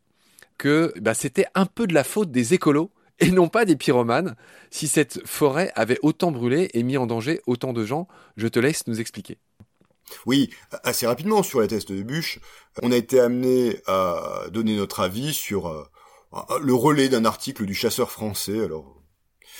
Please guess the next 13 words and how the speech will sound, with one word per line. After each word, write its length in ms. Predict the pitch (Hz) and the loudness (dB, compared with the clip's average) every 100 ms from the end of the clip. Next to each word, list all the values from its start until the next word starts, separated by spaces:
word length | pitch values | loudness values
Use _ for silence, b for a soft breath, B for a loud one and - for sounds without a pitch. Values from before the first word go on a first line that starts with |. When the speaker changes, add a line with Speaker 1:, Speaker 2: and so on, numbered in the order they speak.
| B B B B | B B B B
Speaker 2:
et 140 | - 107 | -8 -6
sur 220 | - 110 | -2 -2
effectivement 440 | 101 90 - 104 | -4 -8 -6 -2
cette 220 | 117 104 - | -2 -4 -6
polémique, 720 | - 127 120 113 98 101 - | 0 4 4 4 0 -6 -8
comme 220 | - 87 | -8 -8
quoi 260 | - 95 101 | -4 0 0
ce 80 | - | -2
sont 140 | 95 | -8
les 260 | 90 95 120 | -6 -2 0
écolos 640 | 113 120 107 95 104 120 | 0 0 0 0 2 0
qui 200 | 120 - | 0 -8
auraient 480 | 90 80 95 101 101 | -8 -6 -2 0 -2